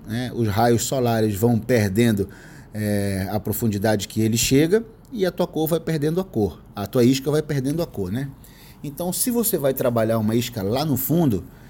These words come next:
cinco metros, seis metros, oito metros, pode ser que o peixe nem veja mais cor.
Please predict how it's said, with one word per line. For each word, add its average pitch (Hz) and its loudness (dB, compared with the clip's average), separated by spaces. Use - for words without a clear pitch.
cinco 165 -2
metros, 117 2
seis 135 0
metros, 110 0
oito 147 2
metros, 131 2
pode 135 -4
ser 151 0
que 147 -6
o 143 -6
peixe 139 0
nem 156 0
veja 139 2
mais 175 -2
cor. 113 2